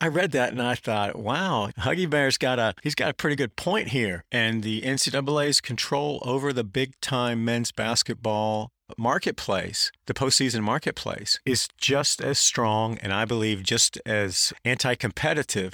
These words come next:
as the control that it had over big-time college football prior to nineteen eighty-four. And the way that the N C double A has preserved that market dominance with postseason big-time men's basketball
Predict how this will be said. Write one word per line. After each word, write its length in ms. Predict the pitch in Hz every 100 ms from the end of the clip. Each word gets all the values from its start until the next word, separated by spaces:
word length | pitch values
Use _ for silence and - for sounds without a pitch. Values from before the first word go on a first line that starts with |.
| -
as 200 | 127 131
the 100 | -
control 580 | - 131 - 127 117 120
that 140 | 110 110
it 120 | 107
had 240 | 123 113
over 240 | 110 107 110
big-time 540 | 98 107 - 113 101
college 380 | - 107 104 -
football 560 | - 123 - 113 110 -
prior 540 | - 143 151 120 98 _ -
to 100 | 110
nineteen 640 | 104 98 - 101 90 90
eighty-four. 800 | 110 95 92 - 165 175 117 98 -
And 120 | 113 110
the 60 |
way 180 | 110 135
that 140 | 156
the 80 | 156
N 140 | 139 135
C 100 | 127
double 300 | 123 127 120
A 80 |
has 240 | 113 113 -
preserved 840 | - 127 107 117 139 143 139 127 - -
that 420 | 101 120 120 - _
market 480 | - 104 113 - - - _
dominance 640 | 117 110 101 90 - - -
with 220 | 104 -
postseason 600 | - 117 - 117 110 104
big-time 460 | 107 104 113 101 98
men's 220 | 95 90
basketball 760 | 107 107 113 - 92 87 85